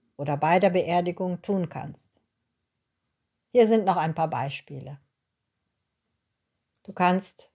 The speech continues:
persönliche Dinge aussuchen, die du mit in den Sarg geben kannst. Neben dem gerade erwähnten Brief kann das auch eine Zeichnung,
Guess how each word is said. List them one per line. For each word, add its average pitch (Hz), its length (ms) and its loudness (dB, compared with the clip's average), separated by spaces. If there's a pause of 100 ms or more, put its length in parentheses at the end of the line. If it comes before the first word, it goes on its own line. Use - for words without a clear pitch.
persönliche 180 640 2
Dinge 190 340 2
aussuchen, 160 680 -4
die 180 80 -2
du 175 100 -2
mit 190 200 -2
in 185 140 -2
den 180 200 2
Sarg 190 360 4
geben 135 280 -8
kannst. - 500 -18 (1160)
Neben 170 320 2
dem 165 160 2
gerade 160 360 2
erwähnten 160 520 0
Brief 196 460 -2
kann 190 200 2
das 165 220 0
auch 165 240 0
eine 160 320 -4
Zeichnung, 165 600 -4